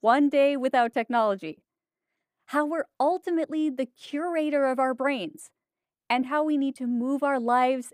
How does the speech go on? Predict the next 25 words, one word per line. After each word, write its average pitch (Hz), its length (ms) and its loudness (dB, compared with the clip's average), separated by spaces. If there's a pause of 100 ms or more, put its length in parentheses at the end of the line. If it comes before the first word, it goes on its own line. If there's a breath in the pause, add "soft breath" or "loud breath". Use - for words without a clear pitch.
and 226 340 0
mind 196 640 2
off 190 320 4
leash. - 440 -12 (800)
We 277 140 -2
hope 320 320 -4
you've 311 160 -2
learned 330 500 0
and 294 140 0
been 285 140 0
inspired 277 580 0
by 247 160 4
our 247 80 2
podcast 233 560 0
episode 240 460 -2
summary. 175 420 -2 (720)
We've 247 160 -4
got 214 200 2
summaries 220 420 0
of 202 140 -10
other 233 240 2
podcasts, 202 680 0 (260)
like 214 260 0
Hidden 240 240 -2
Brain, 262 420 0